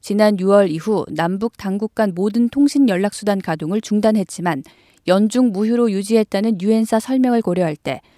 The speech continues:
유엔사와 북한군 간 직통 전화는 중단 없이 계속 가동된 것으로 해석됩니다. 미국 정부가 이천십구 년 기준 북한 자산을 사천사백사십팔만 달러 동결하고 있는 것으로 나타났습니다.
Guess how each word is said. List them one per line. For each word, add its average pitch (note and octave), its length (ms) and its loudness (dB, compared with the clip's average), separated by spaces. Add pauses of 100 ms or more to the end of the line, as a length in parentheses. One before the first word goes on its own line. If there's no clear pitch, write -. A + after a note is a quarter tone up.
(220)
유엔사와 A#3 600 2
북한군 G#3 520 -2
간 G#3+ 240 2
직통 - 360 -4
전화는 E3 440 -2 (300)
중단 G3+ 440 2
없이 - 420 -6 (220)
계속 F#3+ 380 -2
가동된 G3+ 520 0
것으로 E3 420 -4
해석됩니다. G#3+ 760 -6 (1800)
미국 G#3+ 260 -2
정부가 B3 460 2
이천십구 B3+ 560 -2
년 A#3+ 180 2
기준 A#3 320 0
북한 A#3+ 420 -2
자산을 G#3+ 540 0
사천사백사십팔만 C4 1700 -2
달러 G3 360 -2
동결하고 A3+ 640 2
있는 F#3+ 180 -2
것으로 E3+ 380 -4
나타났습니다. D#3 880 -6